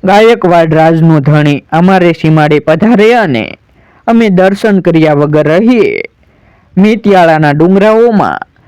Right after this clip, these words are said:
ઝાડોની અટવીઓમાં કેટલાક તંબુ તણાયા છે. વડોદરાના રાજવી સયાજીરાવ ગીરના જંગલમાં સિંહનો શિકાર કરવા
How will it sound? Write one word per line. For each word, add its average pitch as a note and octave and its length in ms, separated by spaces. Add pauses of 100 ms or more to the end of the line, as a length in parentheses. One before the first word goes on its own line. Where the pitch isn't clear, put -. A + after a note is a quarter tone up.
(300)
ઝાડોની F#3 640
અટવીઓમાં F3 760
કેટલાક D#3+ 560
તંબુ F3 460
તણાયા F3+ 540
છે. C3 480 (680)
વડોદરાના F#3 680
રાજવી D3+ 540
સયાજીરાવ D#3 720
ગીરના D#3+ 520
જંગલમાં C#3+ 580
સિંહનો E3+ 560
શિકાર E3 440
કરવા C3+ 440